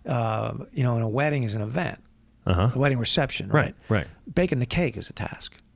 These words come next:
Speaker 2: Sure.
Speaker 1: Right? It
Speaker 2: That could, that
Speaker 1: supports
Speaker 2: could happen
Speaker 1: the
Speaker 2: the day
Speaker 1: event.
Speaker 2: before.
Speaker 1: Yeah, it could happen the day
Speaker 2: Yeah.
Speaker 1: before. Yeah. Never really got that across. All right.
Speaker 2: That's interesting.
Speaker 1: Anything that dist-,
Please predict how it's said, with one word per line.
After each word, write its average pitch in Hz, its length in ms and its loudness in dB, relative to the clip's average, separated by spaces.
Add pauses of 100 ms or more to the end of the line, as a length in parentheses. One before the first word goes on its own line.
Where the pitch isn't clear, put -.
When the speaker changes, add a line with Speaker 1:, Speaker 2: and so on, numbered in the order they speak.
Speaker 2:
Sure. 95 260 0 (300)
Speaker 1:
Right? 123 240 -4
It - 40 -4
Speaker 2:
That - 100 4
could, - 120 0
that - 40 -2
Speaker 1:
supports 131 200 6
Speaker 2:
could - 20 6
happen 113 120 4
Speaker 1:
the 110 60 2
Speaker 2:
the - 60 6
day 104 60 8
Speaker 1:
event. 101 120 6
Speaker 2:
before. 151 280 0
Speaker 1:
Yeah, 127 140 2
it 104 80 -4
could 123 100 0
happen 113 180 0
the 110 60 2
day 110 40 4
Speaker 2:
Yeah. 110 60 2
Speaker 1:
before. - 240 -8 (280)
Yeah. 160 120 2 (840)
Never 170 160 2
really 151 140 2
got 127 140 -4
that 123 100 -4
across. - 320 -10
All 190 80 2
right. 139 160 4
Speaker 2:
That's 107 120 2
interesting. - 300 -4 (140)
Speaker 1:
Anything 247 320 6
that - 180 0
dist-, - 380 -2